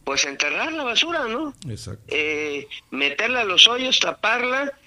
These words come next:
Speaker 1: y estar recibiendo dinero de los municipios que iban ahí en medio de esta crisis, pues, que no sabían qué hacer con sus residuos y se los llevaban a este presidente municipal y el presidente municipal los, los enterraba ahí, ¿no? Entonces,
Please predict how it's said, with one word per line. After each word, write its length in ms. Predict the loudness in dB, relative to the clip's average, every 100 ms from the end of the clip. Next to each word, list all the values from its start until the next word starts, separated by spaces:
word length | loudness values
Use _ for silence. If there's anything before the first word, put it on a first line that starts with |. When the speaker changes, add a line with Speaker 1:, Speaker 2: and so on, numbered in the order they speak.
| _ -4
Speaker 1:
y 120 | 0
estar 320 | 0 2 2
recibiendo 960 | 4 4 4 2 0 0 0 0 0 -2
dinero 500 | -2 -2 -2 -2 -2
de 80 |
los 180 | -2 -2
municipios 600 | -4 -2 2 2 4 2
que 160 | 2 0
iban 240 | -2 0
ahí 400 | 0 0 0 -2 -2
en 320 | -2 -2 -4
medio 320 | -2 0 0
de 100 | 0
esta 240 | 0 -2 -4
crisis, 640 | -2 2 2 2 0 -2 -4 -8 -10 _ _ -8 -6 -4
pues, 180 | -2 2
que 120 | 2
no 120 | 4
sabían 400 | 4 6 2 0
qué 100 | 0
hacer 180 | 0 0
con 180 | 4 6
sus 140 | 6
residuos 440 | 6 4 4 2 0
y 80 | 2
se 140 | 2
los 140 | 2
llevaban 380 | 0 2 4 4 2
a 40 |
este 180 | -2 -2
presidente 500 | 0 2 2 0 -4
municipal 680 | -2 -2 -4 0 0 0 -4 -14 -18 -6
y 80 | -2
el 120 | 0
presidente 480 | 4 4 6 4 0
municipal 600 | -2 -2 -2 -6 _ 0
los, 280 | 8 8 8 4 _ _ _ _ _ -4
los 240 | 4 4
enterraba 540 | 4 0 2 4 4 4
ahí, 220 | 2 2
¿no? 260 | 0 0
Entonces, 640 | -2 -2 2 2 4 2